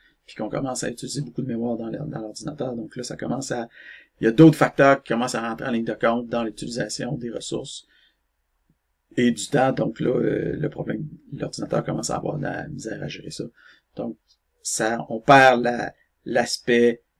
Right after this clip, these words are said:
Euh, logarithmique de notre problème. Ok ? Mais grosso modo, pour jusqu'à une certaine taille,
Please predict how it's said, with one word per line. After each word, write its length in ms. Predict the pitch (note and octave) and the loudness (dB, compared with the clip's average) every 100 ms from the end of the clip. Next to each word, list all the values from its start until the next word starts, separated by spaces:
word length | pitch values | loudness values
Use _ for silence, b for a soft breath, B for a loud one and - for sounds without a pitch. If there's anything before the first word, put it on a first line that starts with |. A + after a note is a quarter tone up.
| _ - | _ -2
Euh, 500 | A2 G#2+ A2+ G#2+ A2 | 0 0 -2 -6 -2
logarithmique 680 | G#2+ A2+ G#2+ - C3 A2 - | 0 0 -2 -4 -6 -6 -6
de 100 | - | -8
notre 220 | A1+ - | -8 -12
problème. 420 | - - A1 - - | -12 -10 -10 -14 -20
Ok ? 160 | - A2+ A#2 | -14 -12 -6
Mais 180 | A#2+ A2+ | -4 -2
grosso 320 | B2 B2 C#3 | -2 0 2
modo, 300 | A#2+ A#2 C#3+ | 2 4 4
pour 120 | C#3+ | 2
jusqu'à 280 | B2+ - B2+ | -8 -6 -6
une 60 | A#2 | -4
certaine 500 | C3 - B2+ C3 - - | -8 -6 -8 -8 -12 0
taille, 360 | A#2 A#2 C3+ | 2 2 0